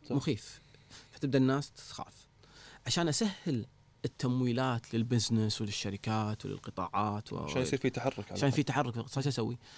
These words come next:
Speaker 2: لما أنزل سعر الفائدة، يصير الناس، الحين مثلا، خل أعطيك أنا مثال.
Speaker 1: مم.
Speaker 2: مثال بسيط ونفت-، نفهم منه ليش لما ينزل سعر الفائدة تزيد، يزيد العرض النقدي، إحنا نسميه.
Speaker 1: مم.
Speaker 2: الحين أنت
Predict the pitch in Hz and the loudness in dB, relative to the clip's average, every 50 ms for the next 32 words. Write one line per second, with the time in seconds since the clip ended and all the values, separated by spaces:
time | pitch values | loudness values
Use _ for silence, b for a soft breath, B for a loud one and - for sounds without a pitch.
0 | B B - 120 127 127 117 104 139 185 226 220 233 190 151 - 143 120 117 117 | B B 2 4 4 4 4 4 2 2 2 2 2 0 0 0 0 0 0 0
1 | 107 - - 110 110 110 - - - 110 - - 202 220 208 175 - - - - | 0 -2 -2 -2 -2 -2 -2 -4 -4 -2 -2 2 2 2 2 2 -2 -8 -20 -20
2 | - - _ _ 135 127 139 160 147 135 127 - 101 104 117 113 110 107 113 110 | -20 -20 _ _ 2 4 4 4 4 2 0 -2 -2 0 0 0 0 0 -2 -4
3 | 113 - 120 107 104 127 123 - 117 107 101 104 107 - - - - - - - | -4 -2 -4 -2 -2 -4 -2 -2 -2 -2 -2 -2 -6 -8 -12 -16 -18 -20 -20 -8
4 | - 120 117 110 107 - - - - - - - - - 165 165 143 120 117 113 | -4 -4 -4 -4 -6 -10 -18 -20 -20 -20 -20 -4 -2 2 4 4 4 4 2 0
5 | - 180 - - 165 135 - - 127 107 151 139 - 143 135 143 147 147 139 139 | 0 -2 0 2 2 0 0 -2 -2 0 0 2 4 4 4 6 6 6 4 4
6 | 139 123 - 117 120 120 123 127 117 120 - - 95 117 110 - 127 135 131 127 | 2 2 0 0 2 4 4 4 2 0 0 -2 -2 -2 0 2 2 2 4 2
7 | 113 110 127 120 107 - - - 110 113 135 127 131 113 - 123 117 104 117 113 | 2 2 2 2 2 0 -2 0 4 4 6 6 6 6 6 4 4 4 4 4
8 | 120 131 - - 104 101 - - 98 98 - 95 92 92 104 - - - - - | 4 4 2 0 -4 -6 -4 -4 -4 -4 -4 -4 -6 -6 -8 -8 -12 -16 -10 -6
9 | 113 104 92 98 - - - - - - - - - B B B B B B B | -6 -6 -6 -8 -12 -18 -20 -20 -20 -20 -20 -20 -20 B B B B B B B
10 | B B B B B B B B B B B B B B B B B B B B | B B B B B B B B B B B B B B B B B B B B
11 | B B B - 151 156 - 226 208 - 220 214 - - 196 190 190 - | B B B 6 6 6 6 4 4 6 4 4 6 4 4 4 2 0